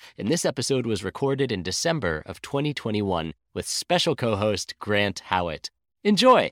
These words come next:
Welcome, ladies and gentlemen, to Blaster Podcast Presents Muffed Movies! I am your host, Mark Soloff, and with me today is my beautiful guest,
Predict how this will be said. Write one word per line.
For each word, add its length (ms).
Welcome, 500
ladies 380
and 100
gentlemen, 480
to 160
Blaster 380
Podcast 440
Presents 360
Muffed 280
Movies! 920
I 240
am 260
your 220
host, 280
Mark 220
Soloff, 480
and 160
with 160
me 140
today 340
is 140
my 160
beautiful 800
guest, 560